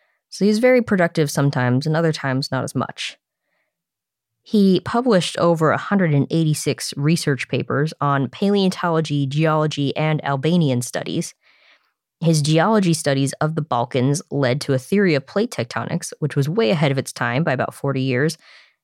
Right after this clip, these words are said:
and his paleontology work was donated to the British Museum in London after his death.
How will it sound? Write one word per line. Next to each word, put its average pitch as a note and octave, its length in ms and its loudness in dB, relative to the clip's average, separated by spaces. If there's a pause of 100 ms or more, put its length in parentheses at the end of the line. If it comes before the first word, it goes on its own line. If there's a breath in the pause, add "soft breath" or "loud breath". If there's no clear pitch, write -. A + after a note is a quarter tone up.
and C3 220 2
his B2+ 100 2
paleontology D#3 720 2
work C#3+ 240 0
was D3 100 2
donated C#3+ 520 0
to C#3+ 120 -6
the C#3 160 -2
British F3 380 0
Museum C#3+ 320 2
in C3 140 0
London C#3+ 300 0
after C3 300 -6
his B2 140 -4
death. - 500 -6